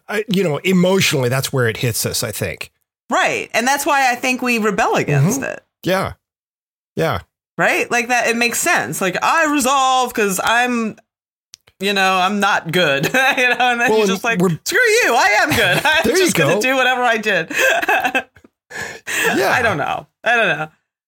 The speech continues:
Speaker 2: So I was, I decided that, you know, I'm going to, and then, like, why just make a year, like, a yearly intention? Like, that's kinda dumb. Like, what, you would never do that. Like, that's a bad business plan,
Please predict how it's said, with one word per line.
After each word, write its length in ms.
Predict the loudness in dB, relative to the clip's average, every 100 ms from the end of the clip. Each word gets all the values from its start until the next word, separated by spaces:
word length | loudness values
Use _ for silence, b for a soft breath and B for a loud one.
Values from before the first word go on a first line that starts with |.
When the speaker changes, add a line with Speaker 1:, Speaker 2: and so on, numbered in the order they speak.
| _ _ -6
Speaker 2:
So 140 | 0
I 540 | 2 2 2 0 0 0
was, 280 | -2 -6 -6
I 360 | -2 0 -2
decided 580 | -2 -4 0 0 0 -2
that, 240 | -2 -2 -2
you 80 |
know, 80 | -2
I'm 160 | 0 0
going 260 | -2 -2 -4
to, 280 | -4 -2
and 180 | -2 0
then, 220 | 0 0
like, 300 | 0 -2 -4 _
why 380 | -4 0 0 0
just 220 | -4 -4
make 460 | -2 -2 -2 -6 -20 _ _ _ _ _ _ _ _ _ _
a 80 | -4
year, 540 | -2 -2 0 0 -2
like, 260 | -4 -2 -2
a 80 | -2
yearly 540 | -2 0 0 0 0
intention? 500 | -2 -4 -6 -6 -8
Like, 140 | -6 -2
that's 260 | -4 -4
kinda 320 | -6 -2 -2
dumb. 380 | -2 -2 -4 -4
Like, 160 | -4 -2
what, 140 | -2
you 100 | -2
would 100 | -2
never 260 | -2 -2 -2
do 200 | -2 -2
that. 260 | -2 -2 -2
Like, 160 | -2
that's 260 | 0 -2 -4
a 60 | -4
bad 260 | -2 0
business 320 | -2 -4 -8
plan, 380 | -8 -6 -6 -8